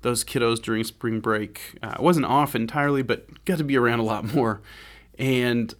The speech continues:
over and over and over, uh, just because of the time they got to spend together and the time they got to spend creating things and working on things in their own rooms and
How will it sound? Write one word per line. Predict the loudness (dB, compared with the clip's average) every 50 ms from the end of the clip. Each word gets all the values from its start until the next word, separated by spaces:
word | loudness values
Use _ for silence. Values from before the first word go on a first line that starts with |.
| -10
over | -4 -2 0 0 0 0 -2 -4 -4
and | -4 -6 -4 0
over | 4 4 4 4 2 -2 -4
and | -4 -4
over, | -2 0 0 0 2 2 0 0 0 -2 -8 -16 -20 -20 -20 -20 _ _
uh, | -6 -2 -2 -2 -2
just | -2 -4 -2 0
because | 0 0 0 0 -2
of | -2
the | -4
time | -6 -4 -4 -2 0 0 -2 0
they | 0 2 2
got | 2 2 0
to | -2 -4
spend | -6 -2 0 0 0 2
together | 0 0 0 0 0 0 -2 -2
and | -2 -2 -2 -2
the | -2 -4
time | -6 -6 -4 -2 -2
they | -2 0
got | 0 0 -2 -2
to | -6
spend | -10 -10 -4 -2 0 0 0 0 0 -2 -4
creating | -6 -6 -4 -2 0 2 2 2 2 2 0
things | -2 -2 -2 -2 0 -2 -2 -2
and | -2 -4 -6 -4
working | -4 -4 -2 -2 -2 -2
on | -2 -2 -2 -4 -4
things | -4 -2 -2 -2 -2 -2 -4 -4 -4
in | -4 -4 -2
their | -2 0 0 2
own | 2 2 2 2
rooms | 2 2 4 4 4 2 2 0 -2 -2 -2 -2
and | -4 -4 -4